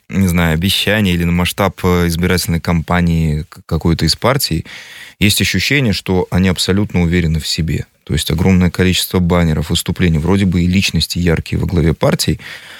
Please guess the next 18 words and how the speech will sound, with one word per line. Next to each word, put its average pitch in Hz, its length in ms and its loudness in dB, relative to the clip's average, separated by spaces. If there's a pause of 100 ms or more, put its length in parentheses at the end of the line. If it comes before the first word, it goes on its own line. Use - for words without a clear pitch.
(160)
а - 100 0
потом 92 520 2
оказывается, 92 680 0
что 135 520 0 (140)
они, 98 560 2 (320)
э, 82 440 2
не 85 380 2
проходят 98 500 -2 (160)
в - 60 -20
парламент 135 600 0
и 90 80 -2
даже 95 220 0
близко 90 480 0
не 82 120 0
приблизились 87 560 0
к - 80 -4
этому 80 280 0
порогу. 87 440 0